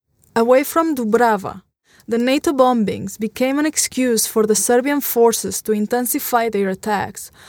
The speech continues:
on Kosovar Albanian civilians, forcing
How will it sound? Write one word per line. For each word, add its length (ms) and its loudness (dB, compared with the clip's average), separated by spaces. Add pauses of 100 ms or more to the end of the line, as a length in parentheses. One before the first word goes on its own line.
(160)
on 140 -2
Kosovar 480 0
Albanian 480 2
civilians, 760 -4 (440)
forcing 680 -2